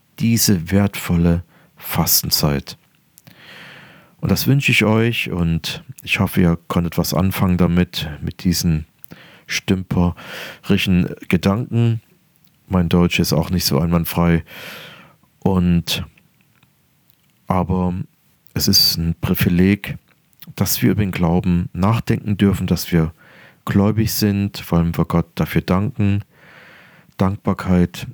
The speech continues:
ist auch ein ganz, ganz starker Ausdruck unseres Glaubens. Und so segne, behüte und heile euch auf diesem Weg durch die Wüste nach Jerusalem zum Lerngrab,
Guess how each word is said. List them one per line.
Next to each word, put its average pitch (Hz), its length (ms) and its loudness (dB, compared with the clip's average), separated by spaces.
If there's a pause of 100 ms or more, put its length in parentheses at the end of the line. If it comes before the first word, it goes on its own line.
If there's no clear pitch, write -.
(140)
ist - 160 -6
auch 82 140 0
ein 85 220 -2
ganz, 92 380 -2
ganz 87 560 -2
starker 87 580 0
Ausdruck - 480 -2
unseres - 460 -4
Glaubens. 73 580 -4 (880)
Und 113 160 0
so - 120 0
segne, 107 600 2
behüte 107 580 2
und 101 260 -2
heile 95 300 2
euch 80 360 0
auf 82 180 -4
diesem 110 400 0
Weg 92 360 2 (440)
durch 135 220 2
die 104 160 -2
Wüste 95 340 2
nach 85 220 0
Jerusalem 78 840 2 (540)
zum 120 260 2
Lerngrab, 85 640 0